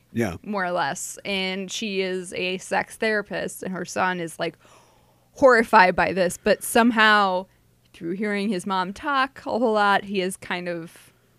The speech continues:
Speaker 2: through osmosis or what have you, he, he kind of has the same or similar gift of being a sex therapist or the potential to be.
Speaker 1: I'm listening.
Speaker 2: Yes, <laughs> exactly.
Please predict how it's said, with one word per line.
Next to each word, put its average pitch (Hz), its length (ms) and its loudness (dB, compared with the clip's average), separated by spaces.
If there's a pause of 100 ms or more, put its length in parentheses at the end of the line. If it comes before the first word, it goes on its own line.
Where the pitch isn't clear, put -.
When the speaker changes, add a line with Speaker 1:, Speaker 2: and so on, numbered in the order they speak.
(220)
Speaker 2:
through 175 220 -2
osmosis 247 760 2
or 202 60 0
what 190 160 0
have 233 260 2
you, 220 320 -2 (340)
he, 269 260 0
he 247 340 -2
kind 226 400 0
of 208 460 -6 (160)
has 190 600 2 (100)
the 196 120 -2
same 190 580 -2
or 170 160 -4
similar 190 480 -2
gift 175 640 -4 (120)
of 175 280 -8
being 165 500 -8 (480)
a 196 100 -8
sex - 340 -4
therapist - 640 -8
or 165 120 -6
the 180 80 -8
potential 196 560 -10
to 165 140 -12
be. 175 480 -14
Speaker 1:
I'm 90 340 -6
listening. - 480 -14
Speaker 2:
Yes, 202 460 0
<laughs> - 0 -
exactly. 277 1200 0